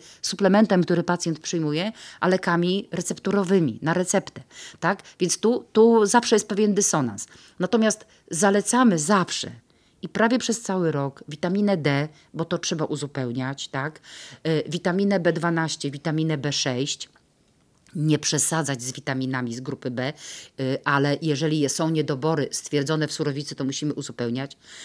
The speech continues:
Y, lubię też u seniorów, wiecie państwo, kwasy omega. Y, bo jakby gdzieś tam nam brakuje tego, tego w dietach, tej oliwy z oliwek, oliwek, y,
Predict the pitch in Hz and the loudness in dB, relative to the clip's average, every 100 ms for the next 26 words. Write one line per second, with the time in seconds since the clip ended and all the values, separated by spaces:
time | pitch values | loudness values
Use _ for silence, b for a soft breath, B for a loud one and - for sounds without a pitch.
0 | B B B B 156 151 151 - 214 311 | B B B B 0 2 0 -2 -2 0
1 | 330 - 233 233 233 226 220 202 - 208 | 0 -2 0 2 4 4 4 2 0 -2
2 | 208 208 - 196 185 190 175 165 120 104 | -2 -4 -4 -2 -2 -2 -2 -2 -2 -6
3 | 110 - _ B B B B B 156 151 | -10 -14 _ B B B B B 0 2
4 | 147 151 - - 156 214 - - 190 208 | 2 -2 -4 -6 0 0 0 -8 -4 -4
5 | 175 208 208 185 175 240 233 214 214 196 | 0 2 2 0 -2 -2 0 2 2 2
6 | 196 202 202 196 175 170 165 196 - 220 | 0 2 2 0 -2 -4 -2 -2 2 4
7 | 180 170 160 165 160 147 175 165 156 135 | 4 2 2 2 2 0 -2 0 -2 -2
8 | 151 175 165 143 160 165 165 160 151 156 | 0 2 2 -2 0 0 0 -2 0 0
9 | 160 143 147 147 165 160 170 127 151 151 | 0 0 -2 -2 -2 0 0 0 0 0
10 | - - - - - 156 151 147 143 143 | -4 -18 -16 -16 -6 0 0 2 0 0
11 | 139 143 127 | 0 -2 -2